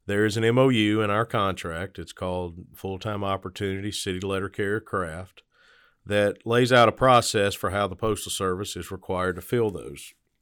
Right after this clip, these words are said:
opportunities. There's a ratio also included, which ensures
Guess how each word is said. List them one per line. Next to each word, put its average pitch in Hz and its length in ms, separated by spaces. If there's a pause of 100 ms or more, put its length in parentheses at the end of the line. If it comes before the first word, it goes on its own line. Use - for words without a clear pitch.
opportunities. 85 880 (180)
There's 120 240
a 131 100
ratio 101 960 (280)
also 120 440
included, 80 580
which 104 260
ensures 104 920